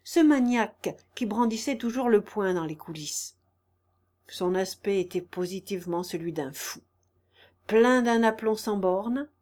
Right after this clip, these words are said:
ayant sur les lèvres un large sourire de triomphe, il considérait avec un plaisir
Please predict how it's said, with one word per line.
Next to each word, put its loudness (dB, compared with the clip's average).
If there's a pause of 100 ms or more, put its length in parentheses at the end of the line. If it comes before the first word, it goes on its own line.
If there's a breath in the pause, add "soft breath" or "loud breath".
(280 loud breath)
ayant 4
sur -2
les 6
lèvres 2
un 2
large 0
sourire -10
de -12
triomphe, -2 (680 soft breath)
il 0
considérait 2
avec 0
un 0
plaisir -2